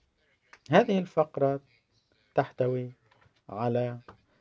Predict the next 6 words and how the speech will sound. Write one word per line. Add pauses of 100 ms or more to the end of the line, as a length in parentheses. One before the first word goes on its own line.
(320)
عدد (420)
من
النقاط (920)
التي
فيها
صعوبات.